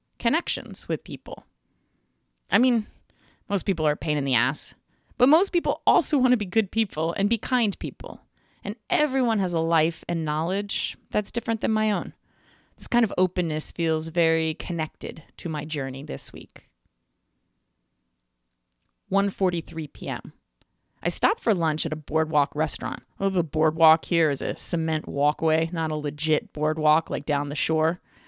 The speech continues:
And that reference is for my Malvern and Northeast listeners. I'm writing about this challenge in my sparkly notebook and on my iPad right now while I eat my tacos.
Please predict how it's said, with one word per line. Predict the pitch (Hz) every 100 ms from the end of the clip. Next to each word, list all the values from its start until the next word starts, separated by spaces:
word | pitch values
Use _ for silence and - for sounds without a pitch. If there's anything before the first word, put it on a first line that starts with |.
| _ _ -
And |
that | 120 -
reference | 123 - 143 -
is | 139
for | -
my | 156 147
Malvern | 160 147 147 147 147
and | 139 147 - - -
Northeast | 160 165 156 170 156 -
listeners. | 170 160 165 143 156 175 - _ _ _ _ _ _ _ _ -
I'm | 196
writing | 208 220 233
about | 214 190 190
this | 180
challenge | - 165 165 165 156 160
in | 151
my | 143
sparkly | - - 226 - 233
notebook | 214 185 - 180 - - - -
and | 160
on |
my | 160 147
iPad | 170 165 175 156
right | 160 151
now | 170 151 147 151
while | 160 156
I | 156
eat | - -
my | 160
tacos. | - 151 - 151 156 156